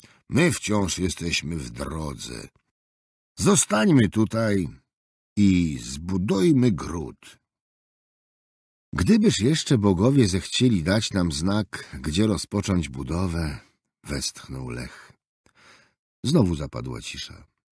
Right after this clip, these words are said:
Nagle jakiś szum przerwał milczenie i ogromny cień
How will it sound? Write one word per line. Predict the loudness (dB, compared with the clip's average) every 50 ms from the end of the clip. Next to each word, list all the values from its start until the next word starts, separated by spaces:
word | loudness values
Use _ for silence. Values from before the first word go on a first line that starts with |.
| _ _ _ _ _ _ _ _ _ -20 -20 -20 _ _
Nagle | 0 0 0 0 0 0 0 0 -2
jakiś | -2 -2 -2 -2 -2 -2 -2 -2 -2 -4 -6
szum | -8 -10 -2 2 2 4 4 4 2 0 -4 _
przerwał | -10 -4 -2 0 0 0 0 0 0 0
milczenie | -2 -2 -6 -8 -6 -6 -4 -4 -2 -4 -6 -8 _ _ _ _ _ _ _ _
i | 2 4
ogromny | 4 4 2 4 4 6 6 6 6 6 4
cień | 2 0 0 0 2 0 0 -2 -4